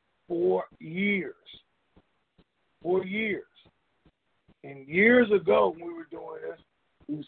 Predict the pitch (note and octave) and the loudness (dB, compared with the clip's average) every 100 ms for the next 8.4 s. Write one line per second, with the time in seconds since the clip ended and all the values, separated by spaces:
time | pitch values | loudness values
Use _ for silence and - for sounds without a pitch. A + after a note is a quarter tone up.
0 | F3+ F#3+ G3+ G3+ F#3+ _ _ _ _ _ | -2 0 2 0 -4 _ _ _ _ _
1 | _ _ _ _ _ _ _ _ _ _ | _ _ _ _ _ _ _ _ _ _
2 | _ _ _ _ _ _ _ _ _ _ | _ _ _ _ _ _ _ _ _ _
3 | _ _ _ _ _ _ _ - C#3 C#3 | _ _ _ _ _ _ _ -8 -6 -4
4 | C#3 C#3 B2 - C3 C3 D3+ C3 - D3+ | -2 -2 -2 -10 -10 -8 -6 -8 -6 -10
5 | B2+ A2+ A2+ G#2+ A#2 A2 - F3 A3+ - | -10 -14 -16 -10 -10 -8 -6 -4 -4 4
6 | A#3+ C4+ G3 - - - - G#3 - - | 6 6 2 -2 -16 -20 -6 -6 -4 4
7 | C#4+ C#4 A#3 A#3 - - - - _ C3 | 4 4 -2 -4 -4 -6 -18 -20 _ -4
8 | G#3 A3+ A3 | -2 -2 -6